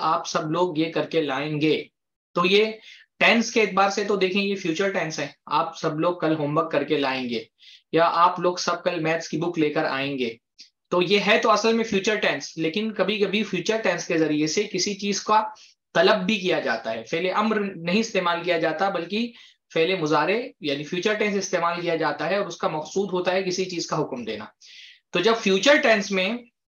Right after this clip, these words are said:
अ, ये future tense मैं इसलिए कह रहा हूँ ताकि जो लोग, अ, अरबी के इस्तिलाहात से वाकिफ नहीं है, ना होके वो समझ ले, वरना इसको असल हम कहेंगे मुजारे,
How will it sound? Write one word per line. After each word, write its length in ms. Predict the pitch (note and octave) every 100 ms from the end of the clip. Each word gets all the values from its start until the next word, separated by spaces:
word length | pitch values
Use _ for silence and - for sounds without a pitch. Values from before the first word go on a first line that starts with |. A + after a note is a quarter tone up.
| -
अ, 380 | C#3 C#3+ C#3 D#3
ये 100 | F3
future 280 | F3+ F3+ F#3+
tense 200 | G3 G3
मैं 60 |
इसलिए 200 | F#3+ G#3
कह 120 | G3 F#3
रहा 80 |
हूँ 100 | G3
ताकि 220 | G3 - F#3+
जो 120 | F3+
लोग, 260 | E3+ E3 - - - _
अ, 60 | C#3+
अरबी 420 | C#3+ D#3 D#3 F#3
के 180 | F#3 F3+ F3
इस्तिलाहात 600 | D#3 E3 D3+ D#3 F#3 -
से 100 | E3
वाकिफ 320 | D3 F3 E3
नहीं 200 | E3+ F3
है, 60 | D#3
ना 80 |
होके 260 | D3+ D3 E3+
वो 100 | E3
समझ 220 | E3 D#3 D#3
ले, 120 | F#3
वरना 360 | E3+ D#3+ F3+ F3
इसको 200 | D3+ E3+
असल 180 | D#3 F3+
हम 160 | F3+ E3+
कहेंगे 260 | D#3+ F3
मुजारे, 480 | E3 D3 C3+ B2+ A#2